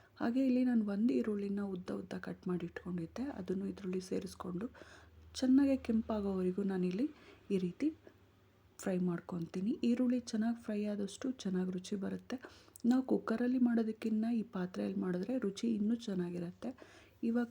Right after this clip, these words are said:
ಈರುಳ್ಳಿ ಫ್ರೈ ಆಗಿದ್ದು ಸಾಕು. ನಾನು ರುಬ್ಬಿಟ್ಕೊಂಡಂಥ ಮಸಾಲೆ ಏನಿತ್ತಲ್ಲ, ಅದನ್ನು ಇದ್ರ ಜೊತೆನಲ್ಲಿ ಹಾಕೊ-, ಹಾಕ್ಕೊಂಡು ಹಸಿ ವಾಸನೆ ಹೋಗೋವರೆಗೂ ನಾನಿಲ್ಲಿ ಫ್ರೈ ಮಾಡ್ಕೊತಾ ಇದ್ದೀನಿ. ನೀವು ಬೇಕಾದರೆ ಒಂದ್ಸರಿ ಟ್ರೈ ಮಾಡಿ. ಕುಕ್ಕರಲ್ಲಿ ನೀವು ಮಾಡಿದಂಥ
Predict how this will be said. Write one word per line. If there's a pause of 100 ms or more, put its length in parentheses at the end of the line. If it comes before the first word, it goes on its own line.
(100)
ಈರುಳ್ಳಿ
ಫ್ರೈ
ಆಗಿದ್ದು
ಸಾಕು. (100)
ನಾನು
ರುಬ್ಬಿಟ್ಕೊಂಡಂಥ
ಮಸಾಲೆ
ಏನಿತ್ತಲ್ಲ, (480)
ಅದನ್ನು
ಇದ್ರ
ಜೊತೆನಲ್ಲಿ
ಹಾಕೊ-, (400)
ಹಾಕ್ಕೊಂಡು
ಹಸಿ
ವಾಸನೆ
ಹೋಗೋವರೆಗೂ
ನಾನಿಲ್ಲಿ (480)
ಫ್ರೈ
ಮಾಡ್ಕೊತಾ
ಇದ್ದೀನಿ. (580)
ನೀವು
ಬೇಕಾದರೆ
ಒಂದ್ಸರಿ
ಟ್ರೈ
ಮಾಡಿ. (520)
ಕುಕ್ಕರಲ್ಲಿ
ನೀವು (280)
ಮಾಡಿದಂಥ